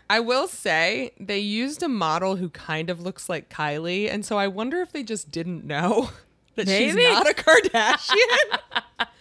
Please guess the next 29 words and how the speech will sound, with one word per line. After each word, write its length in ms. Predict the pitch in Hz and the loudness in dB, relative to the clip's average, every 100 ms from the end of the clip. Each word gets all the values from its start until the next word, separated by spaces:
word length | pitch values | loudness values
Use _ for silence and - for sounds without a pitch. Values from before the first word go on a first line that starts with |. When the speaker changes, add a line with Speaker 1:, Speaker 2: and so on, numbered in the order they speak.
| - - - - _ | -12 -12 -14 -14 _
Speaker 1:
But 120 | 240 | -8
the 100 | 220 | -4
second 400 | 262 269 262 285 | -2 0 0 -2
thing 220 | 247 269 254 | -2 -2 -2
that 120 | 226 | -4
comes 240 | 240 214 | -4 -2
up 220 | 185 185 | 0 -2
is 160 | - 180 | -4 -8
still 300 | - 185 185 | -6 -4 -4
Kim 260 | - 190 185 | -4 -8 -6
Jong-un 1120 | 185 180 190 190 _ _ - 185 180 175 175 | -4 -6 -6 -12 _ _ -14 -10 -8 -8 -10
ride 260 | - 180 170 | -6 -4 -4
along. 380 | 160 156 160 240 | -4 -6 -6 -4
Speaker 2:
That 160 | 247 | -2
is 140 | 277 269 | -2 -2
so 360 | - 254 240 | -4 -2 0
weird. 640 | 240 214 220 254 254 - - _ | -2 -2 -2 0 -2 -8 -18 _
Speaker 1:
Then 240 | - 190 196 | -6 -4 -2
the 80 | 190 | -4
Kim 260 | - 190 | -4 -4
Kardashian 560 | 190 190 180 190 190 185 | -2 0 0 0 -4 -6
cardboard 460 | - 175 175 190 | -4 -4 -2 -6
cutout. 600 | 175 180 151 143 160 202 - _ _ _ _ _ _ _ - | -6 -6 -4 -2 -2 -4 -8 _ _ _ _ _ _ _ -12
Then 340 | 190 208 233 | -2 2 2
a 80 | 214 | 0
body 480 | 165 190 220 240 208 | 2 4 4 2 0
shaper. 640 | - 165 165 190 185 - - - - _ _ | -2 -4 -4 -2 0 0 -2 -10 -20 _ _
<laughs> 460 | _ _ _ _ - | _ _ _ _ -10
Speaker 2:
Ugh. 240 | 196 175 | -8 -8